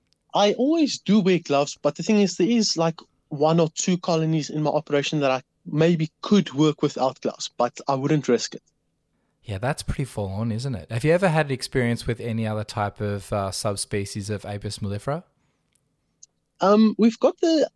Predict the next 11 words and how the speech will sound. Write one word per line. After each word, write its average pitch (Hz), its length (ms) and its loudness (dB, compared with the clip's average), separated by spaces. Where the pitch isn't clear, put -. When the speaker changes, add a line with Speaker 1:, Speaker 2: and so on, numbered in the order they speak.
Speaker 1:
Apis 254 300 2
mellifera 202 560 2
capensis, - 800 0
which - 160 -4
is, - 320 -2
uh, 135 220 2
the - 200 -4
Cape 254 320 0
bee. 135 200 -12
Um, 160 520 4
we, 180 300 4